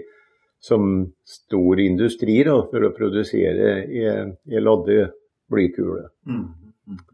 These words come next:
Speaker 1: Men nå i ettertid så har det jo kommet mange andre på markedet som, som også har lodde kuler.
Speaker 2: Mm.
Speaker 1: Det som er det fine med Oryxen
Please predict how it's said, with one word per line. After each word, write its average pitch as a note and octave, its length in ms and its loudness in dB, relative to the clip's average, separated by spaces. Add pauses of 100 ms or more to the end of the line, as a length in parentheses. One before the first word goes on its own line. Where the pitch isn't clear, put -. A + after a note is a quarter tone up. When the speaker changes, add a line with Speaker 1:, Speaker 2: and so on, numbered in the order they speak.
(180)
Speaker 1:
Men G2 120 -4
nå F2+ 160 0
i F2+ 80 0
ettertid A2 580 -2
så A2+ 220 0
har G2+ 160 2
det G2 80 4
jo G2 280 0
kommet G2+ 300 -2
mange G2 300 -2
andre F2+ 460 0
på A#2 140 -4
markedet F#2 500 -2
som, G2 380 -14
som G#2 260 -12
også G#2+ 240 0
har F2 340 -2 (180)
lodde F2 320 -4
kuler. F2 320 -8 (140)
Speaker 2:
Mm. A2+ 260 -14 (880)
Speaker 1:
Det G2 160 4
som G#2 160 -4
er G2+ 60 2
det G#2 140 4
fine F#2+ 300 2
med B2 520 0
Oryxen G2+ 720 0